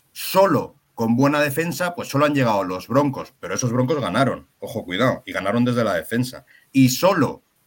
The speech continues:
con buen ataque, teniendo mala defensa, han llegado más equipos, pero la mayoría de esos equipos han perdido.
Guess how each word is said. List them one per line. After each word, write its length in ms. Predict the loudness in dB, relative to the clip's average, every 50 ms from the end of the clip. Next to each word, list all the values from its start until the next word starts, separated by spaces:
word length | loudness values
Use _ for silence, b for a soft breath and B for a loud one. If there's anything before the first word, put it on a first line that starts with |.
| _
con 240 | _ -4 -4 -2 0
buen 200 | 2 4 4 4
ataque, 420 | 4 2 0 0 -2 -2 -4 -8 -8
teniendo 280 | -10 -8 -6 -4 -2 -2
mala 180 | 0 0 0
defensa, 400 | 0 -2 0 -2 -2 -2 -2 -4 0
han 160 | 2 2 4
llegado 240 | 4 4 4 2 2
más 180 | 0 -2 -4
equipos, 400 | -4 -4 -6 -4 -2 -2 -4 -4
pero 140 | -4 -4 -4
la 100 | -4 -2
mayoría 240 | -2 -2 -2 0 0
de 60 | 0
esos 180 | 0 -2 -4 -6
equipos 220 | -8 -8 -4 -2
han 140 | -2 -2 -2
perdido. 480 | -2 -4 -2 -2 -2 -2 -2 -4 -6